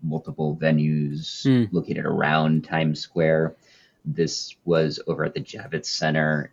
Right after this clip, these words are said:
Speaker 1: a, a big convention center over in, uh, Hudson Yards area of New York, on multiple floors there. It's a very, very large building with many,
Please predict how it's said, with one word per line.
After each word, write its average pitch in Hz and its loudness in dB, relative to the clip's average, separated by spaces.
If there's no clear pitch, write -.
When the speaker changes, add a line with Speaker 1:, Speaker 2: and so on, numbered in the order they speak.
Speaker 1:
a, - -20
a 95 -10
big 85 0
convention 156 -2
center 80 -4
over - -6
in, - -16
uh, - -20
Hudson - 0
Yards 76 -4
area 78 -2
of - -8
New 78 -6
York, 78 -4
on 80 2
multiple 87 0
floors 80 2
there. 80 2
It's 117 4
a 80 2
very, 82 -2
very 78 2
large 76 -2
building 80 -2
with 76 -6
many, 78 -2